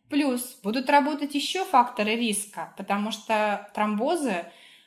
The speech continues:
увеличиваются, э, с возрастом, например, возраст больше тридцати пяти лет является фактором риска, при увеличении, э, веса,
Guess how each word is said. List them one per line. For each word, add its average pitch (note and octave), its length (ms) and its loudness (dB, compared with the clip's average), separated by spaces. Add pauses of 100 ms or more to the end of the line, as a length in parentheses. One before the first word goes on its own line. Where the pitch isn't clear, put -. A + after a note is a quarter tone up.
увеличиваются, A3+ 1040 -2
э, F#3+ 800 0
с - 120 -8
возрастом, G#3 680 -2
например, A#3 600 -2
возраст G#3 480 -4
больше G#3 320 -4
тридцати G#3 440 -8
пяти G#3 260 -8
лет G3+ 240 -2
является F#3+ 520 -4
фактором G3 580 -2
риска, F#3+ 520 -6 (340)
при C#4 180 0
увеличении, E4 920 2
э, F#3 160 -6
веса, G3+ 680 -2